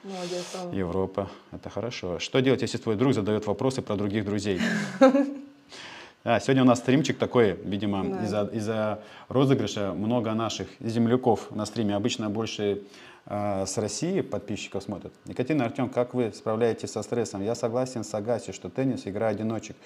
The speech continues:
Speaker 2: Очень тяжело иногда. Но мы уже тренеры, и поэтому нам, м, стресс такой не грозит, как игрокам. Но зато у нас есть свой тренерский стресс, смотреть на учеников, мучиться.
Speaker 1: Это на самом деле, честно, это еще хуже, чем играть на корте.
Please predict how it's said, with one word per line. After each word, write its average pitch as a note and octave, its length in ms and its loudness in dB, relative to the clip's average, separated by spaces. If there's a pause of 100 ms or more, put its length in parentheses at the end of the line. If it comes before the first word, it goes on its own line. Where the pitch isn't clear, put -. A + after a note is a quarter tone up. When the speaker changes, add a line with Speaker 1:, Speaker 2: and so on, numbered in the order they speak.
(320)
Speaker 2:
Очень B2+ 260 2
тяжело A2 480 0
иногда. F#2 380 -2 (320)
Но F3 100 2
мы A#3+ 120 6
уже D3 200 4
тренеры, D3 460 4
и - 20 -4
поэтому A2+ 400 -2
нам, A2 240 0 (440)
м, F2+ 140 -8
стресс - 380 2
такой A#2 380 -2
не G#2+ 160 0
грозит, A#2+ 400 0
как G#2 200 -8
игрокам. G#2 540 -2
Но D3 80 2
зато D3 220 2
у - 20 6
нас C3 180 2
есть B2+ 160 2
свой B2+ 140 4
тренерский C#3+ 460 2
стресс, C#3+ 360 -2 (120)
смотреть A#2 320 -2
на A2+ 80 -2
учеников, A2+ 520 -2
мучиться. C3 440 -2 (160)
Speaker 1:
Это B3 220 4
на C4 120 6
самом B3+ 320 2
деле, B3 420 2 (140)
честно, G3+ 400 -6
это G3 300 -4
еще G3 240 -2
хуже, A#3 280 -4
чем F#3+ 400 -2
играть F3+ 360 -4
на E3 80 -10
корте. - 300 -14